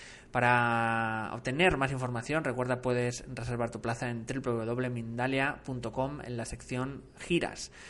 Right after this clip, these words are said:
Para participar en directo, como siempre os digo, podéis usar el chat y ahí hacer vuestras, eh,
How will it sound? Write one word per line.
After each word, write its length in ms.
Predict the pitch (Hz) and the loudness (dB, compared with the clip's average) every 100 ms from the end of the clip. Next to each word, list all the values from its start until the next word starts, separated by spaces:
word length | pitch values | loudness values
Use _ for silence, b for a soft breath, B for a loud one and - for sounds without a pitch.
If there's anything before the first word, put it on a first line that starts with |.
| B B - | B B 2
Para 240 | 123 123 | 6 6
participar 460 | 120 120 143 139 165 | 6 0 2 4 4
en 80 | 139 | 4
directo, 300 | 143 165 160 | 2 4 2
como 160 | 131 | 2
siempre 220 | 131 123 | 0 0
os 60 | 117 | 2
digo, 180 | 131 139 | 2 2
podéis 220 | 123 123 | 2 0
usar 220 | 127 123 | -2 -4
el 80 | 117 | -2
chat 340 | - 160 165 139 | 4 4 4 -6
y 180 | 123 | -6
ahí 220 | 120 120 - | -6 -6 -8
hacer 400 | 117 - 143 127 | -12 -2 0 0
vuestras, 560 | 123 123 - 123 120 123 | -2 -4 -2 -2 0 -2
eh, 540 | 117 117 117 113 | -2 -2 -4 -6